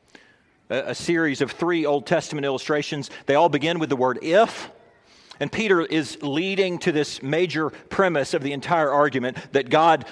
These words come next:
does, in fact, know how to rescue the godly and punish the wicked. And so these Old Testament illustrations provide three examples of God's judgment. They also provide two examples of preservation. And I believe that all of these are found in the book of Genesis, verse four.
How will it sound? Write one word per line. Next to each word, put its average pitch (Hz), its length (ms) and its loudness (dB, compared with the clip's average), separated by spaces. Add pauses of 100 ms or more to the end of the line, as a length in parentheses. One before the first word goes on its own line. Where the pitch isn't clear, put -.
(120)
does, 175 380 6
in 151 100 -2
fact, 147 260 2
know 139 120 -2
how 147 100 0
to 131 80 -2
rescue 143 440 -4
the 117 80 -4
godly 131 520 -2 (160)
and 123 160 -8
punish 151 420 -4 (140)
the 127 80 -2
wicked. 127 400 0 (140)
And 139 100 -4
so 165 140 2
these 151 180 0
Old 190 160 2
Testament 170 420 -4
illustrations 147 680 -2
provide 143 360 0
three 165 200 -6
examples 139 420 -4
of 139 220 0
God's 135 280 0
judgment. - 680 -2 (1120)
They - 80 -10
also 120 220 -2
provide 117 360 -4
two 131 380 -6
examples 117 580 -6
of 104 80 -12
preservation. 110 720 -6 (640)
And 113 120 -6 (100)
I 202 160 2
believe 165 440 -2
that 139 120 -2
all 156 220 2
of 143 80 -4
these 123 240 -4
are 135 40 -4
found 127 340 -4
in 123 40 -8
the 120 60 -8
book 120 160 -6
of 117 60 -8
Genesis, 131 640 -6
verse 120 260 -6
four. 143 340 -4